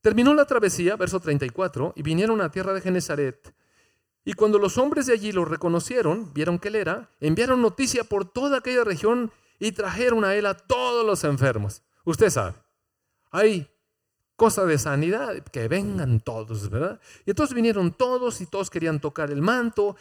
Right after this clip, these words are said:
y todos los que lo tocaron quedaron sanos porque el Señor Jesucristo, Dios, es el verdadero Hijo de Dios,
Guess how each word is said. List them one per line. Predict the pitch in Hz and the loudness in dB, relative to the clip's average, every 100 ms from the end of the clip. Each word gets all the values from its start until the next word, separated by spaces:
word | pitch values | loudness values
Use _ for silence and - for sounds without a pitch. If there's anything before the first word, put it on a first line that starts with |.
| _ | _
y | 156 | -8
todos | 151 233 240 226 | -2 0 2 2
los | 165 | -2
que | 165 | -6
lo | 143 | -6
tocaron | - 127 180 185 175 | -8 -10 -6 -4 -4
quedaron | 175 139 151 151 | -4 -4 -4 -2
sanos | 143 165 165 143 | -4 -4 -4 -6
porque | - 117 123 | -8 -12 -10
el | 113 | -6
Señor | 113 123 143 143 | -2 0 0 -4
Jesucristo, | 127 110 - 147 147 - 143 - _ _ | -8 -10 -6 -6 -6 -6 -6 -6 _ _
Dios, | 107 143 165 185 - _ | -8 -2 -2 -2 -8 _
es | - 131 120 | -8 -6 -6
el | |
verdadero | 113 104 104 117 156 151 - | -6 -6 -6 -4 -4 -6 -8
Hijo | 147 - 113 | -12 -8 -8
de | 107 | -2
Dios, | 143 160 165 | -2 -2 -8